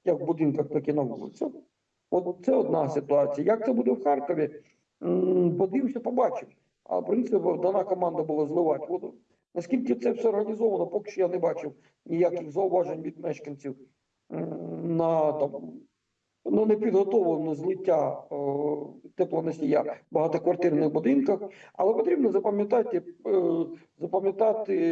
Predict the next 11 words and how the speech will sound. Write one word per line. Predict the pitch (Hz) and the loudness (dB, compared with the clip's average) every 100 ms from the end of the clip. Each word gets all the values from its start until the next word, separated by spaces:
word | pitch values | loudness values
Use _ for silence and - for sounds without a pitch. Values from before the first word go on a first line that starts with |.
| 165 165 - _ _ _ _ _ _ _ | 0 -6 -18 _ _ _ _ _ _ _
е, | - | -2
одну | 151 165 - - 185 180 | 2 2 2 2 2 2
річ, | 208 208 - _ _ _ _ - | 0 -4 -14 _ _ _ _ -2
е, | - | -2
про | - 170 | 2 2
яку | 156 - 202 | 2 0 0
я | 165 | 2
повторюю | 165 147 190 160 151 143 | 0 -2 0 2 2 0
вже | - 165 170 151 - - _ | -2 2 2 2 -2 -10 _
багато | 156 170 170 | -2 0 0
років. | 170 175 175 151 | 0 0 -2 -10